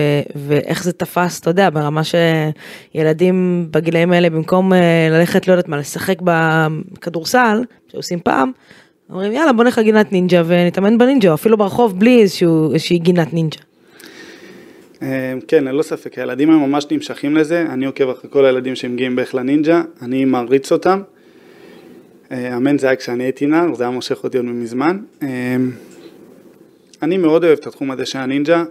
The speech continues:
Speaker 2: ואת הספורט הזה. זו התוכנית היחידה שהסכמתי ללכת אליה בטלוויזיה, כי זה באמת תחרות ומביא איזשהו ערך לצופה בסוף בבית.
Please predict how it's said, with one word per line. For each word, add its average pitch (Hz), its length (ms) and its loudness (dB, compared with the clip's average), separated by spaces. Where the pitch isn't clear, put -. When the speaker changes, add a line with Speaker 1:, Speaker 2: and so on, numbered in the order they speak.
Speaker 2:
ואת 123 220 -10
הספורט 147 440 -2
הזה. 175 180 2
זו 143 80 2
התוכנית 143 360 -2
היחידה 139 280 2
שהסכמתי 135 540 -2
ללכת 131 240 -2
אליה 131 180 2
בטלוויזיה, 131 600 -2
כי 135 160 -10
זה 120 80 -8
באמת 135 260 -4
תחרות 143 460 0
ומביא 127 640 -4
איזשהו 143 300 2
ערך 147 260 2
לצופה 143 420 0
בסוף 139 300 -2
בבית. 131 460 -4